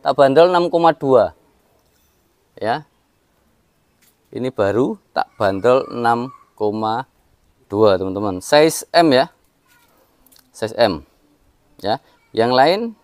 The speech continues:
baru mulus, ya. Cuman itu tadi ada minusnya, ya.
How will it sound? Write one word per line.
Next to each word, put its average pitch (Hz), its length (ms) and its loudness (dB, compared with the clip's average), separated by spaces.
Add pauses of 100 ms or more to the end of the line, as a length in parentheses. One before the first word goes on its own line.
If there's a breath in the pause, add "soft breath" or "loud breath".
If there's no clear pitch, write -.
(800)
baru 101 240 -2
mulus, 107 480 -6 (240)
ya. - 320 -12 (240)
Cuman 131 240 -2
itu 139 160 -4
tadi 143 320 0
ada 123 400 2 (640)
minusnya, 110 560 -4 (640)
ya. 104 240 -4